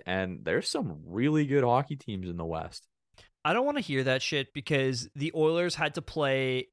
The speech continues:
Speaker 2: in the Pacific Division when the Sharks, Kings, and Ducks were all among the league's elite.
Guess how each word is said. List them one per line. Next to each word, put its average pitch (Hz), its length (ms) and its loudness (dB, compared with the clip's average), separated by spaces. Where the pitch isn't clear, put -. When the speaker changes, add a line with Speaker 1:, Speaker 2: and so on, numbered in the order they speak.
Speaker 2:
in 131 220 0
the 127 60 0
Pacific 135 500 -2
Division 147 560 0
when 131 280 0
the 131 120 2
Sharks, - 580 4
Kings, 139 480 -2
and 123 640 -4
Ducks - 340 2
were 131 200 0
all 127 320 2
among 131 460 0
the 127 200 0
league's 127 380 -4
elite. 127 320 -6